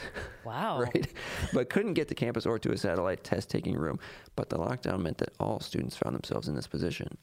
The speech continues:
Speaker 1: Dot, dot, dot. Um, he says, he goes on, "This could have prompted educators to reconsider the use of high-stakes tests.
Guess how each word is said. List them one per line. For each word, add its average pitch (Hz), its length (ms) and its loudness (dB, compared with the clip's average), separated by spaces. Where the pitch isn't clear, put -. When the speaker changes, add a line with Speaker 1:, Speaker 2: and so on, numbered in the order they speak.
Speaker 1:
Dot, - 260 -6
dot, - 280 -6
dot. - 280 -16
Um, 95 280 -2
he 98 180 2
says, 90 360 2
he 95 100 2
goes 90 200 2
on, 120 200 0
"This 139 180 2
could 147 140 2
have 120 100 2
prompted 123 300 2
educators 117 420 0
to 104 140 2
reconsider 135 480 0
the 123 80 2
use 156 240 2
of - 80 -2
high-stakes 101 500 0
tests. - 380 0